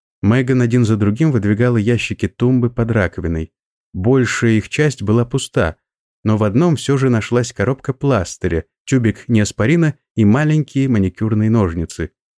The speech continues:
При ближайшем рассмотрении Меган увидела, что ножницы тонкие и коротки, но лезвия и концы острые. Она взяла их и посмотрела на свои бёдра. Теперь её ноги выглядели безобразно,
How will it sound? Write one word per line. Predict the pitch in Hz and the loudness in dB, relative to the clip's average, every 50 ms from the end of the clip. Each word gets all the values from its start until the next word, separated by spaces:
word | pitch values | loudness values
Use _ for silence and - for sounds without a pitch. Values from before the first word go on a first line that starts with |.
| _ _ _ _ _ | _ _ _ _ _
При | _ 110 107 | _ -2 -2
ближайшем | 110 110 113 123 113 117 120 117 101 - - 101 | 0 0 0 2 2 2 0 0 -2 -2 -2 -2
рассмотрении | 98 95 - - 107 - - 180 175 151 123 104 | -2 -2 -2 -2 -4 -2 0 0 0 2 2 2
Меган | 98 107 127 123 107 110 107 | 2 2 2 0 0 0 2
увидела, | 104 101 113 160 165 147 139 139 139 123 | 2 2 0 0 -2 0 0 -2 -2 -4
что | - - - 120 113 | -6 -4 -2 0 2
ножницы | 113 127 143 160 175 165 139 120 104 - - - 101 92 | 4 4 4 4 4 2 2 0 0 -2 -2 -2 -4 -4
тонкие | - _ - 151 165 160 147 - - 139 123 | -2 _ -2 0 0 -2 -2 -4 -4 -4 -2
и | - 147 | -2 -4
коротки, | - - 135 135 131 - - _ - 101 82 - - _ _ _ _ | -4 -2 -2 -2 -2 -4 -8 _ -4 -4 -4 -4 -8 _ _ _ _
но | - 95 92 | -2 0 2
лезвия | 92 104 101 92 92 92 92 | 2 2 2 2 0 -2 -2
и | 90 | -2
концы | - 101 101 - - - 151 170 156 - _ _ _ | -2 -2 -4 -4 -4 -4 -4 -4 -4 -6 _ _ _
острые. | 123 110 95 85 - - - 85 82 76 - - _ _ _ _ _ _ _ _ | -2 0 0 -2 -4 -4 -4 -4 -2 -4 -6 -8 _ _ _ _ _ _ _ _
Она | - 104 104 107 | -2 0 0 0
взяла | 98 87 95 92 117 147 156 | 0 0 0 0 0 0 0
их | 143 - - _ | -2 -4 -10 _
и | - 113 | -10 -6
посмотрела | 104 113 - - 101 92 - 104 117 123 117 | -4 -4 -4 -4 -4 -4 -2 0 0 0 2
на | 110 107 | 0 0
свои | 101 - - 104 107 | 0 -2 -2 -2 -2
бёдра. | 101 98 107 92 85 73 - 76 - - _ _ _ _ _ _ _ | 0 0 0 0 0 -2 -4 -6 -6 -8 _ _ _ _ _ _ _
Теперь | - 101 90 120 123 135 | -6 -4 -2 0 0 0
её | 135 123 120 117 | 2 2 2 2
ноги | 110 113 123 123 120 117 | 2 2 2 0 0 0
выглядели | 101 95 104 113 107 104 110 104 104 104 113 | 0 2 0 2 2 0 0 2 2 0 2
безобразно, | 104 107 101 120 123 131 139 143 113 90 80 85 85 82 | 2 0 0 0 0 0 0 0 0 0 -2 -4 -6 -6